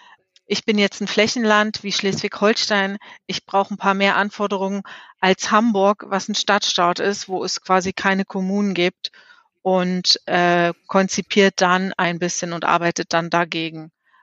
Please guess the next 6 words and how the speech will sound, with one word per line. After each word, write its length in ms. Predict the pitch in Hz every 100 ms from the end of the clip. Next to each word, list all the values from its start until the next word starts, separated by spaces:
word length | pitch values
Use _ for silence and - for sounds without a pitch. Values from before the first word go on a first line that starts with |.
| _
Aber 180 | 175 180
Ziel 460 | - - 233 254 254
ist, 420 | 233 269 - - - _ _ -
dass 160 | 190
diese 220 | 226 196
eva-Dienste 840 | - - 220 214 208 - - 208